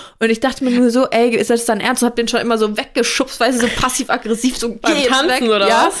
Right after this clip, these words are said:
Speaker 1: ja. Und, äh, er ist einfach stehen geblieben wie so eine Litfaßsäule und irgendwann hab ich mich dann umgedreht, ich so, Digga, geh doch einfach einen Schritt zurück, so alle anderen kriegen's auch auf die Reihe. Der vor mir, ich dreh, steh dem vor mir doch auch nicht im Rücken,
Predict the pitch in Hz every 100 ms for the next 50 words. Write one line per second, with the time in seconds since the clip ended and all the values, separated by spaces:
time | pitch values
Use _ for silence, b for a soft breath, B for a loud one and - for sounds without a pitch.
0 | - - 220 226 240 B B B B -
1 | 226 226 226 214 - 220 220 - 220 269
2 | - - 247 247 262 - - - 269 294
3 | 240 254 254 254 240 226 262 - 254 -
4 | 185 185 214 214 247 285 277 254 247 247
5 | - 226 226 202 - 208 269 285 285 _
6 | _ _ 254 294 311 - 262 - 262 233
7 | - 247 - 240 247 - - 269 294 -
8 | 254 254 262 247 - - 233 - 220 202
9 | 214 247 - B B 233 233 277 311 277
10 | 285 247 - - 269 254 233 262 269 262
11 | 254 277 269 226 - 285 - 220 202 214
12 | 240